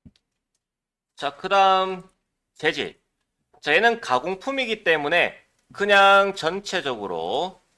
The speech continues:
자, 재질을, 자, 강철의 탄소강으로 바꿔주시면 되겠고요.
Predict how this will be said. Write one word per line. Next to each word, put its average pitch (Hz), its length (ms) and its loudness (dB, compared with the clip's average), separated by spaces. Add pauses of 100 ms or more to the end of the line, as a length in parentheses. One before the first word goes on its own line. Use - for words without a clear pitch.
(260)
자, - 140 -20
재질을, 123 760 -2 (1040)
자, - 240 -18
강철의 180 840 0
탄소강으로 208 840 -6 (880)
바꿔주시면 110 580 -10
되겠고요. 87 880 -6